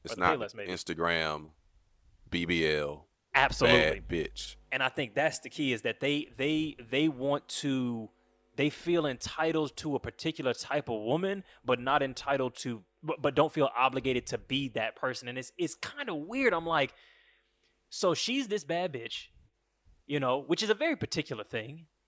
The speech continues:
Speaker 2: And you're like, "I want that," but the fact that she wants something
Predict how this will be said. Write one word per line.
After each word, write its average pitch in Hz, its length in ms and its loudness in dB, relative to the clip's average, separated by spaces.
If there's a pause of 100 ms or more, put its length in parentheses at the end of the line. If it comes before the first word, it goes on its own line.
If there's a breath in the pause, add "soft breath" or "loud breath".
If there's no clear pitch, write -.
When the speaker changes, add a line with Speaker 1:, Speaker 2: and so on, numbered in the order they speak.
(240)
Speaker 2:
And 165 160 0
you're 185 120 2
like, 156 280 2
"I 170 120 6
want 175 400 2
that," 131 200 2
but 127 140 -2
the - 80 -2
fact - 400 -2
that 120 140 -4
she - 380 0
wants 156 340 4
something 107 560 -2